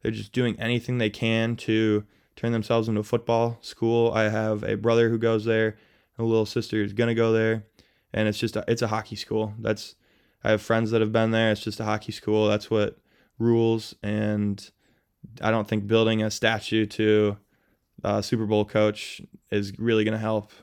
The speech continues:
and I don't know why you would do it because I don't think he had crazy success while he was at Miami. So it's an interesting move,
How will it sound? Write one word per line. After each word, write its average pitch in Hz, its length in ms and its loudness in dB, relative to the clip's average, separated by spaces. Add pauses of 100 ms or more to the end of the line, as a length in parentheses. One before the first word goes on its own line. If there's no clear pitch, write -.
(140)
and 110 640 -6
I 107 200 -4
don't 110 360 -4 (120)
know 113 300 -4
why 107 680 -2 (160)
you 110 220 -2
would 107 120 -2
do 107 160 -2
it 107 160 -6
because 107 240 -6
I 110 40 0
don't 110 160 -4
think 107 120 -6
he 107 120 -6
had 107 360 -6 (340)
crazy 107 300 0
success 107 560 -6
while 107 140 -6
he 107 240 -2
was 110 280 -2
at 104 220 -6
Miami. 101 480 -8
So 110 360 -6 (1080)
it's 151 180 4
an 156 80 4
interesting 139 480 4
move, 117 560 4